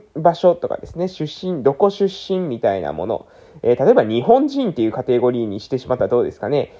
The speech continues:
えー、日本人っていうことにしたら、その、その人が日本人だったりですよ。ん-、えー、日本人っていう要素、要素はおそらく切り離せると思うんですよ。そうしないと日本人が、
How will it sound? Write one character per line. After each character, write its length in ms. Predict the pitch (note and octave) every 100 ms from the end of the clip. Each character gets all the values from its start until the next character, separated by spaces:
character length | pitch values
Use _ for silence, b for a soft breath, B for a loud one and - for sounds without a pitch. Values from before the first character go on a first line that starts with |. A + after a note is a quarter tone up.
| B -
え 100 | B2+
ー、 80 |
日 120 | A#2 C#3+
本 280 | A3+ A3+ G3+
人 260 | G#3 G#3
っ 20 |
て 140 | - C3
い 60 |
う 60 | B2+
こ 120 | C#3
と 80 | C#3
に 140 | B2+
し 80 | A#2+
た 100 | B2
ら、 140 | B2+ B2+
そ 120 | E3
の、 180 | C#3+ -
そ 120 | -
の 100 | A3
人 220 | A#3 D3
が 100 | C3
日 180 | A#2+ B2+
本 180 | F#3+ G3
人 160 | G3+ E3
だ 80 |
っ 60 | B2+
た 80 | G#2+
り 80 | A2
で 100 | -
す 120 | C#3
よ。 120 | F3+ _ _ _ _ _ _ _ _ _ _ B B
ん-、 260 | D#3 A#2+ - _
え 120 | A2+ G#2+
ー、 80 |
日 100 | B2
本 260 | E3+ B3 B3+
人 140 | C4
っ 40 | C4
て 60 |
い 40 | C#3
う 20 |
要 40 | B2+
素、 280 | B2+ A2+ -
要 160 | C#3+ C3+
素 80 |
は 60 | G2
お 60 | C3+
そ 80 |
ら 80 | G3+
く 100 | -
切 120 | - D#3
り 80 |
離 160 | F#3 G3
せ 120 | G#3
る 80 | C#3+
と 80 | E2+
思 140 | E2
う 20 |
ん 40 | D2
で 60 |
す 100 | -
よ。 80 | -
そ 120 | -
う 60 | G#3+
し 100 | G3
な 80 | F3+
い 80 | C#3+
と 100 | A2+
日 140 | B2+
本 220 | F3+ F#3+
人 240 | F3 F3+ B2
が、 260 | A2+ -